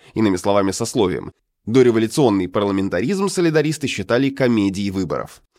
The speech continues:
Летом тысяча девятьсот тридцатого солидаристы провели съезд в Белграде, где учредили Национальный союз русской молодежи. Позже объединение переименуют сперва в "Союз нового поколения", а затем в Национально-трудовой союз российских солидаристов, Н Т С.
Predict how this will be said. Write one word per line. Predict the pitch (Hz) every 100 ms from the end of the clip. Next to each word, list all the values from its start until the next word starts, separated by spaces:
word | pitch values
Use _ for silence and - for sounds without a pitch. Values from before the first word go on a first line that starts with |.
| _ _
Летом | - 185 214 214
тысяча | 196 170 156
девятьсот | 156 165 170
тридцатого | 131 180 - 180 98 85 90
солидаристы | 110 98 101 143 - 175
провели | 160 113 107 143
съезд | - 107 147 -
в | 113
Белграде, | 123 127 107 101 131 190
где | 117 147
учредили | 180 117 107 92 123 156
Национальный | 135 - 101 98 113 139
союз | 131 110 90 110
русской | 107 101 -
молодежи. | 113 131 175 127 87 57 - _ -
Позже | - 139 113
объединение | 107 101 113 139 113
переименуют | 113 104 104 131 117 87
сперва | - 110 107
в | 92 78
"Союз | - 120 110 95
нового | 110 90 87
поколения", | 90 90 98 160 180
а | 135
затем | 95 135 139
в | 101
Национально-трудовой | 104 - 113 120 98 92 82 101 104 90
союз | 82 87 160 180
российских | 107 90 135 135 123
солидаристов, | - 123 127 131 85 - - - _
Н | 87 92
Т | 110 67
С. | -